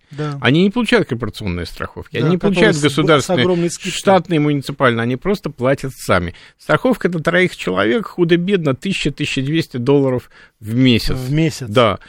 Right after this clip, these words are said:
Speaker 2: Так что нет, тут, тут совершенно все жестко. И поэтому я считаю, что учиться ответственности за самих себя, э,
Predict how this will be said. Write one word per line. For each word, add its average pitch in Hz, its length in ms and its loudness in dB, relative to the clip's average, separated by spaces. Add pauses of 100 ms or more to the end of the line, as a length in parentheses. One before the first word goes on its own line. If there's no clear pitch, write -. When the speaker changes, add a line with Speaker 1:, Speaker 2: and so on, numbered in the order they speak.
(200)
Speaker 2:
Так 127 180 -2
что 147 140 -8
нет, 143 240 0
тут, 151 200 -6
тут 151 220 -10
совершенно 160 440 -2
все 139 180 0
жестко. 131 420 2
И 113 60 -2
поэтому 170 340 -2
я 170 220 0
считаю, 127 400 -2
что - 140 -4
учиться 147 420 -4
ответственности 160 720 0
за 101 120 -6
самих 107 320 -2
себя, 90 360 -8 (360)
э, 107 80 -6